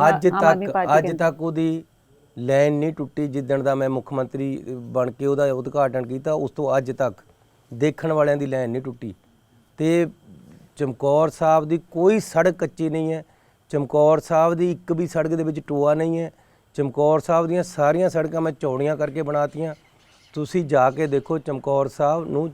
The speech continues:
Speaker 1: ਚਮਕਾਇਆ ਹੈ ਪਰਮਾਤਮਾ ਦੀ ਔਰ ਬਾਬਿਆਂ ਦੀ ਕਿਰਪਾ ਦੇ ਨਾਲ। ਉਹੀ ਏਜੰਡਾ ਲੈ ਕੇ ਮੈਂ ਜਲੰਧਰ 'ਚ ਆਇਆ। ਸੋ ਮੇਰੇ ਜਠੇਰੇ ਜਲੰਧਰ ਵਿੱਚ ਹੈ।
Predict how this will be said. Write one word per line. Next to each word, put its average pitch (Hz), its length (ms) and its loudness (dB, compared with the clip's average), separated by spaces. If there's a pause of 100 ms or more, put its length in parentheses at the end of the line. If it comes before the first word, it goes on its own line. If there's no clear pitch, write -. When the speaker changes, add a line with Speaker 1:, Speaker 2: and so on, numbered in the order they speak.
Speaker 1:
ਚਮਕਾਇਆ 120 500 -2
ਹੈ 117 180 0 (680)
ਪਰਮਾਤਮਾ 127 520 2
ਦੀ 131 140 -2
ਔਰ 135 60 4
ਬਾਬਿਆਂ 120 360 0
ਦੀ 117 80 -6
ਕਿਰਪਾ 117 360 -6
ਦੇ 113 80 -6
ਨਾਲ। 107 220 -8 (540)
ਉਹੀ 160 260 2
ਏਜੰਡਾ 131 300 2
ਲੈ 127 140 -2
ਕੇ 127 140 -6
ਮੈਂ 123 140 -4
ਜਲੰਧਰ 123 380 -2
'ਚ - 100 -10
ਆਇਆ। 147 280 0 (440)
ਸੋ 143 300 2
ਮੇਰੇ 139 680 4
ਜਠੇਰੇ 131 580 0
ਜਲੰਧਰ 135 420 -2
ਵਿੱਚ 135 260 -4
ਹੈ। 131 180 -8